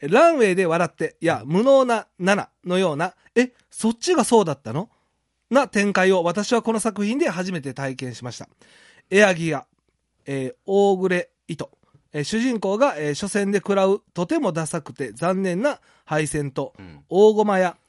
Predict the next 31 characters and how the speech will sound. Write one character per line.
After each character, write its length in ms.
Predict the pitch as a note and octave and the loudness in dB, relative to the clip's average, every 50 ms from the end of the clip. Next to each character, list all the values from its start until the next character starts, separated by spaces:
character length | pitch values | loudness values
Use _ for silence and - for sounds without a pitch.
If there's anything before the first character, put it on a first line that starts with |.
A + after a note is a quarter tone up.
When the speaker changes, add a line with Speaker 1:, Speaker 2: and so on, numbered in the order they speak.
| _ _ | _ _
Speaker 2:
え 100 | C3+ C#3 | -8 -4
ー、 40 | C#3 | -2
見 120 | E3 G#3 | -2 0
開 220 | G#3+ A#3+ A#3 G#3+ G#3+ | 0 0 0 0 -2
き 180 | A3+ A3+ G#3+ | -4 -8 -6
で 140 | F#3+ A#3+ C#4 | -4 -4 -2
の、 200 | C4 E3 - - _ | -2 -4 -6 -10 _
え 120 | - C#3 C3 | -10 -10 -10
ー、 40 | B2 | -6
広 260 | - F#3+ A#3+ C4+ A#3 | -4 0 0 0 0
い 60 | E3 | 0
空 180 | - E3+ E3 D3+ | -2 -2 -4 -2
間 160 | - D3+ D3 | -4 -6 -6
を 60 | C#3+ | -6
使 200 | - - - E3 | -8 -8 -6 -6
っ 100 | C#3+ - | -6 -6
た 180 | _ C3 A#2 C#3 | _ -14 -14 -10
爽 300 | - - G#3 A3+ A3+ A3 | -4 0 2 2 2 2
快 200 | - G#3+ G3+ E3 | 0 -2 -4 -4
ス 160 | - - F#3+ | -6 -8 -8
リ 120 | F#3+ F#3+ F3+ | -6 -6 -6
ー 20 | |
デ 80 | D#3+ F3 | -4 -4
ィ 100 | E3 C3+ | -6 -6
ー 40 | D#3+ | -6
ア 60 | E3 | -10
ク 80 | - - | -10 -10
シ 80 | - | -10
ョ 40 | C3+ | -10
ン 60 | D3 F3 | -4 -4
が 180 | B3+ C#4 - | -4 -4 -4